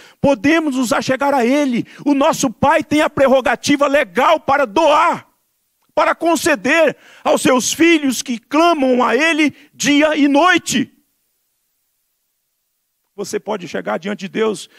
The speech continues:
e falar: "Meu Pai, por Jesus Cristo eu me aproximo de Ti. Meu Pai,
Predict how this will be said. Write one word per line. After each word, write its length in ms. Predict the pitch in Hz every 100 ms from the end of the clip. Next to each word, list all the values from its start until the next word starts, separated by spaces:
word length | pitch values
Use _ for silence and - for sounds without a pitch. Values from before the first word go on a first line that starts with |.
| - -
e 120 | 165
falar: 280 | 170 190 190
"Meu 400 | 180 190 247 233
Pai, 560 | - 220 220 190 151 - - -
por 160 | 247 226
Jesus 400 | 233 196 214 -
Cristo 380 | 214 277 269 254
eu 80 |
me 80 | 233
aproximo 440 | 240 240 - 247 220
de 140 | 202
Ti. 400 | - 214 226 220 - -
Meu 260 | 202 269 254
Pai, 540 | _ 233 247 240 190